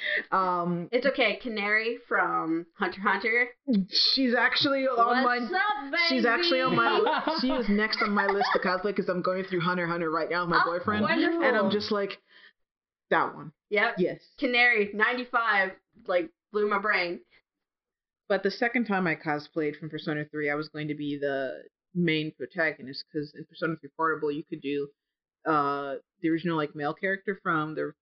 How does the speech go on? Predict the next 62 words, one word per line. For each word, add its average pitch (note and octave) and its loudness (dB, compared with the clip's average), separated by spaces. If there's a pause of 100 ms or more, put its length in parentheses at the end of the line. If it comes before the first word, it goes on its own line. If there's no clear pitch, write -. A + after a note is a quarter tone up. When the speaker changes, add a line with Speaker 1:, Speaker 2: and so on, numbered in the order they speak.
(160)
Speaker 1:
original E3 0
run G#3 0
of A3+ -2
the A#3 -4
game, B3 -2
Speaker 2:
Mm-hmm. A3 -8 (100)
Speaker 1:
or D#3+ 0 (100)
they F3 -2
decided E3 -2
to, D3 -4 (280)
in E3 -2
the D3 -4 (180)
P E3+ -2
S D#3 -4
P E3+ -4
version, D3+ -2
they C#3+ -4
decided D3 -8
to D3 -14
have D3 -12
a - -20 (120)
female F#3 2
route, D3 -4
and D3+ -10
I D#3+ -8
wanted D#3 -8
to D3+ -18
be D3+ -6
that D3 -4
character. C#3+ -8 (420)
But F3+ 2
I D#3+ 2
was D#3 -4
nervous D#3 -4
about, D3 -2
like, C#3 -4
cosplaying D3 -8
someone D3 -10
who C#3+ -10
was C#3 -4
not C3+ -12
dark-skinned, C#3 -12
and D3+ -14
I C#3+ -14
was C#3+ -14
just D#3 -12
Speaker 2:
Mm-hmm. D3+ -8
Speaker 1:
like, G#3+ -14 (300)
"Am C#3+ -10
I D3+ 0
allowed D3 0
to G#3 -2
do A3 -2
this? A3+ -6
What E3 -10
am D3+ -8
I - -8
supposed - -20
to F3+ -20
do?" E3 0 (380)
And E3+ -2
then, D#3 -4